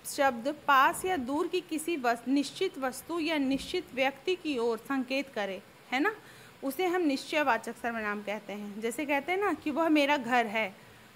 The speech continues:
ये नहीं हम कहते हैं कि शायद वहाँ मेरा घर था, नहीं, वो मेरा घर है, हमें निश्चय है, हम इस बात की, मेरी निश्चयता है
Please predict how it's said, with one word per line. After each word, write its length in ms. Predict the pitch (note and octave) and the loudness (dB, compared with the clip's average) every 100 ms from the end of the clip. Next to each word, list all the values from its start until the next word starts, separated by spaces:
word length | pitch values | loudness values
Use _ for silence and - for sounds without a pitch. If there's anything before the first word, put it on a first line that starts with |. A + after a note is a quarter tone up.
| - - - - | -20 -20 -16 -6
ये 160 | A#3+ E4 | 0 2
नहीं 240 | F#4+ G#4 | 2 2
हम 120 | F#4 | 0
कहते 300 | D#4+ C#4+ D4+ | 0 -2 0
हैं 160 | D4 C4+ | 0 0
कि 80 | C#4+ | -2
शायद 360 | F4+ D#4+ E4 | 2 4 4
वहाँ 200 | D4+ D4+ | 2 2
मेरा 200 | D4+ C#4+ | 4 2
घर 220 | B3 C4 | 0 -2
था, 440 | C4+ - A3+ F#3+ - C4 | -4 0 2 2 -2 0
नहीं, 320 | C#4+ B3 G#3+ - - | 0 0 -4 -14 -12
वो 220 | A#3 E4 F#4+ | -4 0 2
मेरा 320 | D4+ C#4 F4+ | 4 4 2
घर 360 | C#4 - C#4 | 0 2 2
है, 420 | D4 A#3+ A#3 G3 - - - - - | 2 2 2 0 -10 -20 -20 -20 0
हमें 220 | D4 E4 F4+ | 2 4 4
निश्चय 360 | D4+ - F4 | 2 2 0
है, 240 | D4 D4+ D4+ - - - | 0 -2 -6 -14 -8 0
हम 140 | D4+ | 2
इस 100 | D4+ | 2
बात 280 | B3+ C4 C4 | 4 2 2
की, 60 | D#4+ | 0
मेरी 260 | D#4+ E4 | 2 2
निश्चयता 500 | C#4+ C4+ E4 D4+ E4+ | 2 0 -4 -4 -2
है 380 | E4 E4 E4+ | -2 -2 -6